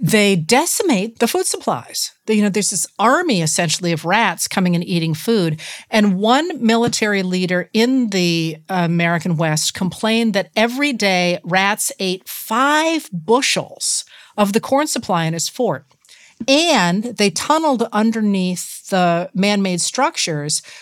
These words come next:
which collapsed. So, so everything from the earth lodges built by the Mandans to military forts are constantly being undermined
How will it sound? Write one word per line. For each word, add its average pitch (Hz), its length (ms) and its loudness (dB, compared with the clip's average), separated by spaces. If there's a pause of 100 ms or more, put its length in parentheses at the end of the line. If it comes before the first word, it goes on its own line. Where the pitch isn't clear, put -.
(120)
which 220 480 2 (340)
collapsed. - 760 2
So, 190 400 2
so 208 180 -2
everything 220 540 0
from 180 300 0
the 175 340 -2
earth 233 260 0
lodges 196 360 0
built 185 240 -2
by 165 100 0
the 160 100 -2
Mandans 190 720 0
to - 100 -2
military 185 540 -2
forts 160 440 -6
are 180 140 -4
constantly 240 600 0
being 190 280 -2
undermined 180 760 -2